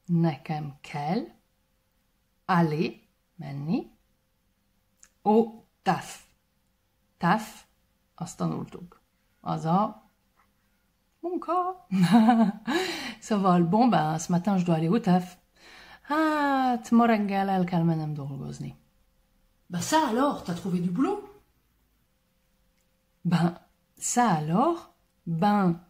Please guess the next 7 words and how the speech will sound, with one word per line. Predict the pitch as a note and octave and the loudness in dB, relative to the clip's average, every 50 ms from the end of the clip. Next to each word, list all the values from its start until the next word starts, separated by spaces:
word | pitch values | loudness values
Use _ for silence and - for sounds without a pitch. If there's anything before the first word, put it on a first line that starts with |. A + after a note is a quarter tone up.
| _ _ _ _ _ _ _ | _ _ _ _ _ _ _
ça | - - - - - - A3+ G#3 G3 F#3 F3 F3+ - - _ _ _ _ _ _ | -10 -8 -6 -4 -2 2 2 2 2 2 0 -4 -6 -16 _ _ _ _ _ _
alors. | - F#3 F3 E3 D#3+ - - _ - F3 E3 E3 E3 D#3+ E3+ F3+ G#3 B3+ D#4 - - - - _ _ _ _ _ _ _ _ - - - | -2 0 0 0 -2 -4 -16 _ -6 -2 0 0 2 4 4 4 4 4 0 -2 -8 -18 -20 _ _ _ _ _ _ _ _ -20 -12 -8
Az | - E3 | -4 -2
egy | G#3 F#3+ F3+ F3+ | 0 0 0 0
ilyen | F#3+ F#3+ F#3 | 2 0 0
csodálkozási | F3+ A3 G3 F3+ E3 E3 E3 - F3+ E3 F3 D#3+ E3 - - E3+ | 0 0 2 2 2 2 2 0 -2 -2 -2 -2 -4 -4 -4 -2
mondat. | D#3+ D#3+ D#3 D#3 D#3 D3+ D3+ D3+ - _ - - | -2 -2 -2 -4 -6 -6 -8 -12 -14 _ -20 -20